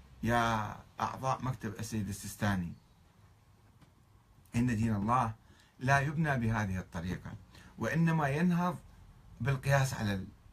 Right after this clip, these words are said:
المجتمعات والشعوب الأخرى، وإنما ينهض على أساس القرآن الكريم والأحاديث النبوية الصحيحة وإثبات ولادة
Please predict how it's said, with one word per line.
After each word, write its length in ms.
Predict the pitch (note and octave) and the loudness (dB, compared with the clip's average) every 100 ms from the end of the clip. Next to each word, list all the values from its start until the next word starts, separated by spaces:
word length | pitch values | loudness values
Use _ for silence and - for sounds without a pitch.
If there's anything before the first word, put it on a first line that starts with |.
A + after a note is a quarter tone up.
| - - - - - - - | -20 -20 -20 -20 -20 -18 -10
المجتمعات 760 | G2+ F2+ G#2 - G#2+ G#2 C#3 C3 | -6 -4 -6 -4 -2 0 0 0
والشعوب 420 | A2+ - C3 A2+ | -4 -6 -4 -4
الأخرى، 380 | G#2+ A2+ - F#2 - - - B2 | -4 -6 -6 -10 -12 -16 -10 -6
وإنما 440 | C3+ F#3 F3+ E3+ | 0 2 4 4
ينهض 400 | F#3 A3 G#3+ F3 | 4 2 2 0
على 280 | - F#3 D3 | 0 0 0
أساس 300 | C#3+ G3 F#3 | -2 -4 -6
القرآن 520 | D3 C#3+ - D#3+ G#3 | -6 -8 -2 0 0
الكريم 560 | D#3+ - G#2 G#2 E2 D#2+ - - - - | -2 -2 0 0 0 -4 -10 -12 -12 -4
والأحاديث 720 | C3 C3 C#3+ C3+ C#3 F#3+ F3+ | -4 -2 0 0 0 0 -2
النبوية 500 | D3+ B2+ A2+ C3 D3+ | -2 -2 -2 -2 -2
الصحيحة 640 | C3+ A#2+ C#3 B2+ A#2+ A#2 A2+ - - - | -4 -6 -4 -4 -2 -4 -4 -10 -20 -12
وإثبات 960 | - C#3 D#3+ C3+ C#3 D3+ E3+ C#3+ A2+ - | -2 0 0 -6 0 4 4 4 -2 -4
ولادة 600 | B2 C3+ D#3+ D3 A2+ G#2 | -2 2 2 2 0 -2